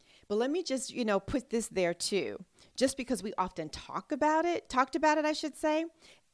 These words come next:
that does not mean that it was less difficult, that it was less uncomfortable, or a less emotional for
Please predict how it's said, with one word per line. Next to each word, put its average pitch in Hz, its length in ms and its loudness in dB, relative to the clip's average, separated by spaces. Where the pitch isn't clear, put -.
that 381 220 -2
does 330 180 0
not 311 240 0
mean 233 340 4
that 214 100 0
it 214 80 2
was 180 160 -4
less 151 200 -2
difficult, 285 680 0
that 180 80 -2
it - 80 -6
was 165 160 -8
less 151 240 -6
uncomfortable, 240 920 0
or 196 280 -2
a 190 80 -6
less 190 500 -4
emotional 196 600 -4
for - 200 -10